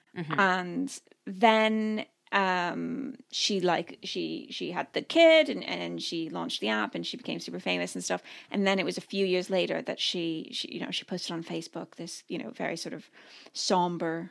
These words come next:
Speaker 2: thing about, "Unfortunately, I've been diagnosed now with,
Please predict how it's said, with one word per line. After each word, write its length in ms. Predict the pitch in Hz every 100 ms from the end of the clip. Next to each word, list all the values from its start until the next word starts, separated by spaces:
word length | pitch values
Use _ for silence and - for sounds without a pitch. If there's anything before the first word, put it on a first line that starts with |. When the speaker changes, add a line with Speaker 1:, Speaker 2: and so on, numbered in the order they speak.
| _ -
Speaker 2:
thing 260 | 180 165
about, 400 | 165 160 160 - -
"Unfortunately, 580 | 175 - 175 - 175 165
I've 140 | -
been 140 | 165 156
diagnosed 600 | 160 160 156 160 165 165
now 280 | 160 160
with, 480 | - 160 165 - -